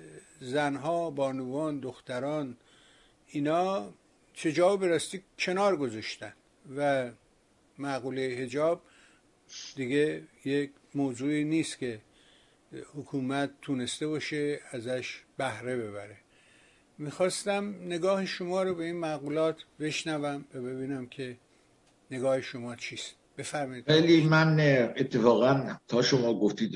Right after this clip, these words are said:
Speaker 2: روز قدس من بی اختیار خندم گرفت. الانم یه تبس-، نمی‌تونم این تبسم از خودم دور کنم. به دلیل اینکه ملت ایران، مردم ایران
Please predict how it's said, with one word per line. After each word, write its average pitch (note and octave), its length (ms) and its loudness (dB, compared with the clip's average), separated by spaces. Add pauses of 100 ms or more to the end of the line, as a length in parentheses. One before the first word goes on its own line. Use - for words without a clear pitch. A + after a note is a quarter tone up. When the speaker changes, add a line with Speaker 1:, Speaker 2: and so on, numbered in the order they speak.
Speaker 2:
روز G#2 340 6
قدس A2+ 500 6
من G#2 180 0
بی G2+ 260 6
اختیار G2 440 6
خندم G2 640 0
گرفت. D2 500 0 (1400)
الانم G2+ 640 0 (1900)
یه F#2+ 100 4
تبس-، F2+ 580 2
نمی‌تونم G2+ 460 2
این F2+ 100 2
تبسم F2+ 480 6
از F2 160 0
خودم E2+ 360 0
دور - 260 2
کنم. - 360 -2 (1500)
به G#2+ 100 8
دلیل A2 260 6
اینکه D3 560 6
ملت A#2+ 480 4
ایران، A#2+ 460 4
مردم F2 560 0
ایران G2+ 680 4